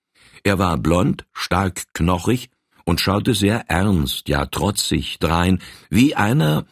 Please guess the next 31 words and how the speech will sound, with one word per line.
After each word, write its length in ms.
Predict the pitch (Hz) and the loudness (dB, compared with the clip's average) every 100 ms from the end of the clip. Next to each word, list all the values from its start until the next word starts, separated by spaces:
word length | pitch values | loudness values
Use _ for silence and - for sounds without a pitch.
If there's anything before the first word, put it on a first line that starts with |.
| _ | _
welcher 380 | - 113 107 123 | -2 0 2 2
seinen 400 | 90 120 117 101 | 2 2 2 4
Weg 220 | 90 92 | 2 2
schon 260 | - 101 98 | 0 2 2
selbst 540 | 87 87 69 - - | 2 0 0 -6 -8
zu 180 | - 73 | -8 -6
gehen 400 | 64 73 67 67 | -2 -2 -2 -4
weiß. 520 | 71 69 58 - - _ _ _ - | -4 -4 -4 -8 -8 _ _ _ -12
Sein 260 | - 76 80 | -2 -2 0
Anzug 480 | 95 104 - 135 - | 0 0 0 -2 0
bestand 400 | 98 - 80 - | -4 0 -2 -2
aus 300 | 69 69 - | -2 -2 -2
Hut, 280 | 113 117 - _ _ | -2 -2 -8 _ _
Jagdhemd, 800 | - 85 87 - - 90 92 - _ _ | -2 0 -2 -6 -4 0 0 -2 _ _
Hose, 380 | 98 101 82 82 | 2 2 2 0
Strümpfen 560 | - 85 82 76 76 | 0 -2 -2 0 -2
und 140 | 73 73 | 0 -2
Schuhen, 460 | - 95 95 98 - _ _ - | 0 2 2 0 -6 _ _ 0
alles 260 | 92 95 | 0 2
aus 220 | 98 101 | 0 0
Leder 360 | 85 90 67 64 | 2 2 2 -2
gefertigt. 840 | 60 60 - 64 - 55 - - _ _ _ _ - - - | -4 -4 -4 -4 -6 -12 -12 -18 _ _ _ _ -18 -10 -2
Außer 280 | 127 143 160 | 0 2 2
der 160 | 127 | 2
Flinte 560 | - 92 110 107 131 113 | 0 2 2 2 0 2
war 160 | 98 | 2
er 120 | 98 98 | 4 2
noch 160 | 90 | 2
mit 160 | 92 - | 0 0
einem 300 | 73 69 73 | -2 0 0
Messer 420 | 90 - 143 | 0 0 -2